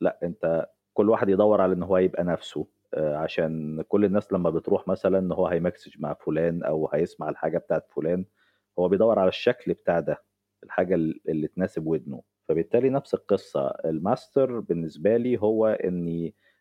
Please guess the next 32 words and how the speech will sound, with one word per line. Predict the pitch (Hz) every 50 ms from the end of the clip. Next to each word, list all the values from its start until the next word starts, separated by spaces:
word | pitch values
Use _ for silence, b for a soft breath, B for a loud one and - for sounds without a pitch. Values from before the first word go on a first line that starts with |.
| _ _ -
أنا | 101 101
بسمع | 104 113 - - 117 98
الحاجة | - - 107 113 117
اللي | 113 107
جاية | 92 92 82 87 95 107 117
لي | 113 117 120 120 - -
وأوتوماتيك | - 87 80 - - - - 101 101 117 - - 117
بحس | 95 92 90 - 107 107 - 120
إن | 104
أنا | 104 107 104
عامل | 110 110 113 104 92
زي | 87 95 95 95 92 95
الإيكولايزر | 87 82 78 78 73 - - - - - - - _ - - 90 95 95 90 82 73 76 - -
كده، | - 76 73 98 131 - _ _ _ _ _ _ _ _ _ _ _ _ _ -
الحاجة | 65 69 71 64 - 104 104 113
اللي | 104 95
داخلة | 90 107 110 - - 95
دي | 85 85 110 110 -
أنا | 98 98
حاسس | - 107 - - 101
إن |
أنا | 98 -
سامعها | - 95 101 101 - 98
بشكل | - - 110 104 - 98 87
مختلف | 85 85 - _ - 104 104 104 - -
عن | 90 95 101 98
اللي | 95
المفروض | 90 82 - - 95 98
إن | 92 92
أنا | 95 95
أسمعها | 92 - - 90 85 - - 71
بيه، | 60 58 -